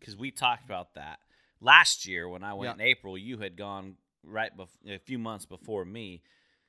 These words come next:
Speaker 1: I thought it was significantly better this time than I remembered it last time.
Speaker 2: Yeah.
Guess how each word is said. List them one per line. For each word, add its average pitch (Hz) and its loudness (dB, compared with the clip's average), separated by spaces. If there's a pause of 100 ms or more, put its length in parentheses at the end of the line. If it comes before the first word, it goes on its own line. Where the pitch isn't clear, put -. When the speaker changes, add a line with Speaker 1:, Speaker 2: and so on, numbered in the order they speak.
(320)
Speaker 1:
I 143 12
thought 139 10
it 78 -2
was 95 -8
significantly 104 -6
better 78 -8
this 69 -14
time 78 -16
than 85 -12
I 90 -4
remembered 85 -10
it 80 -16
last 69 -12
time. - -20
Speaker 2:
Yeah. 98 -14